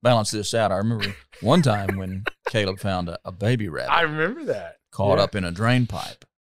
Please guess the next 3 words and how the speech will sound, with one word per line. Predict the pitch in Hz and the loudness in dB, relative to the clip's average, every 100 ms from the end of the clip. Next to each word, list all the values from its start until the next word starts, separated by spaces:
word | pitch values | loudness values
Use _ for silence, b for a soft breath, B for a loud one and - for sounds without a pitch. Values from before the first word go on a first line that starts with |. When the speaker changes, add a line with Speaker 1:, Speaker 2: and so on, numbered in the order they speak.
| _ _ _ _ _ - | _ _ _ _ _ -6
Speaker 1:
and, | 90 90 85 82 85 76 | -4 -4 -6 -8 -10 -14
uh, | 76 78 - _ _ - | -18 -20 -20 _ _ 0
he, | 117 151 117 107 | 2 2 -2 -4